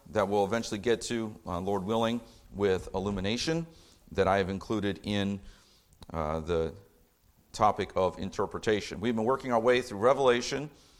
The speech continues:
and inspiration, and then we'll see if we get to preservation today. And then in a few weeks,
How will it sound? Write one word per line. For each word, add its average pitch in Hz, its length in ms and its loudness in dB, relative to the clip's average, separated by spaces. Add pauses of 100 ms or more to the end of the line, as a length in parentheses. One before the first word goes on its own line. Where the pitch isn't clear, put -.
(220)
and 95 140 -2
inspiration, 123 840 0 (680)
and 95 240 -2
then 104 380 0 (320)
we'll 92 160 -6
see 113 180 -2
if 98 140 -2
we 104 100 -4
get 95 300 2
to 92 340 -4 (260)
preservation 92 640 -2
today. 87 480 0
And 95 140 -8
then 104 220 -4
in 95 100 -6
a 92 60 -6
few 127 180 -10
weeks, 117 480 -2